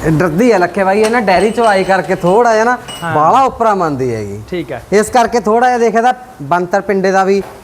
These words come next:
Speaker 1: ਚਿੱਟੀ ਚਿੱਟੀ ਹੈ।
Speaker 2: ਹਾਂ,
Speaker 1: ਆਪਾਂ
Speaker 2: ਚਿੱਟੀ
Speaker 1: ਦੇਖ ਨਹੀਂ
Speaker 2: ਹੈਗੀ,
Speaker 1: ਰਿਹਾ।
Speaker 2: ਮਤਲਬ ਇਹ ਡੈਰੀ ਦੇ ਲੱਛਣ ਹੀ ਹੁੰਦੇ
Speaker 1: ਹਾਂ।
Speaker 2: ਨੇ, ਕੁਛ ਖੜਾ ਹੁੰਦਾ ਗਾ।
Speaker 1: ਹਾਂ।
Speaker 2: ਲੈ ਇੱਥੋਂ ਤੁਹਾਨੂੰ ਆਪਾਂ ਤੋਰ ਕੇ ਦਿਖਾ ਦਿੰਦੇ ਬੈਕ ਸਾਈਡ ਤੋਂ।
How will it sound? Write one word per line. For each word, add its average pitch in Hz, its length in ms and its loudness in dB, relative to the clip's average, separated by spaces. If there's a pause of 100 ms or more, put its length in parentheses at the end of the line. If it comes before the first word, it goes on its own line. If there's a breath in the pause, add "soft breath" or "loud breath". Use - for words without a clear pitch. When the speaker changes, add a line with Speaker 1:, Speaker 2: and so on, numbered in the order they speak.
(280)
Speaker 1:
ਚਿੱਟੀ 196 280 -2
ਚਿੱਟੀ 190 360 -2
ਹੈ। 170 120 -8 (400)
Speaker 2:
ਹਾਂ, 180 320 2
Speaker 1:
ਆਪਾਂ 147 120 2
Speaker 2:
ਚਿੱਟੀ 165 200 0
Speaker 1:
ਦੇਖ 160 100 2
ਨਹੀਂ 185 120 2
Speaker 2:
ਹੈਗੀ, 262 120 2
Speaker 1:
ਰਿਹਾ। 240 120 4
Speaker 2:
ਮਤਲਬ 185 160 -4 (300)
ਇਹ 185 80 -4
ਡੈਰੀ 175 240 -4
ਦੇ 240 60 -6
ਲੱਛਣ 208 240 -6
ਹੀ 196 60 -8
ਹੁੰਦੇ 143 160 -2
Speaker 1:
ਹਾਂ। 151 360 2
Speaker 2:
ਨੇ, 113 80 -2
ਕੁਛ 104 180 -12
ਖੜਾ 143 140 -6
ਹੁੰਦਾ 147 180 -8
ਗਾ। 185 100 -10 (320)
Speaker 1:
ਹਾਂ। 135 260 0
Speaker 2:
ਲੈ 151 60 0
ਇੱਥੋਂ 151 120 -4
ਤੁਹਾਨੂੰ 156 180 -4
ਆਪਾਂ 147 100 -6
ਤੋਰ 143 180 -6
ਕੇ 156 100 -10
ਦਿਖਾ 139 180 -6
ਦਿੰਦੇ 120 160 -6
ਬੈਕ 127 240 -4
ਸਾਈਡ 139 180 0
ਤੋਂ। 156 160 -8